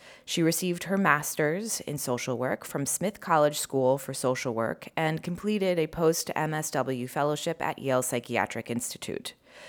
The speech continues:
Currently, she is a core staff member at Boston Behavioral Medicine in Brookline, Massachusetts, as well as a staff psychotherapist at Comprehensive Psychiatric Associates in Wellesley, Massachusetts.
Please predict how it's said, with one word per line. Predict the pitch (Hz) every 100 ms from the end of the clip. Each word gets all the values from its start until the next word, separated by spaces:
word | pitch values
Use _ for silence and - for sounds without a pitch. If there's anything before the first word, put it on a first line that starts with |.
| - - _
Currently, | - 175 180 208 208
she | 180
is | 147
a | 143
core | - 143
staff | 135 180 202 208
member | 196 196 208
at | 214 - -
Boston | 131 127 135
Behavioral | 131 135 131 131 123
Medicine | 120 120 156 - 196
in | 175
Brookline, | 139 135 - 147 135
Massachusetts, | 117 95 - - 208 226 226 - - - - -
as | - 202
well | 202 202
as | 220
a | 262
staff | - 185 175
psychotherapist | - 156 175 165 135 127 123 127 123 - -
at | 135
Comprehensive | - 139 143 156 139 135 131 131
Psychiatric | 113 117 127 117 - 139
Associates | 151 117 110 - 120 113
in | 127
Wellesley, | 117 107 - 120
Massachusetts. | 123 - - - 101 - - - -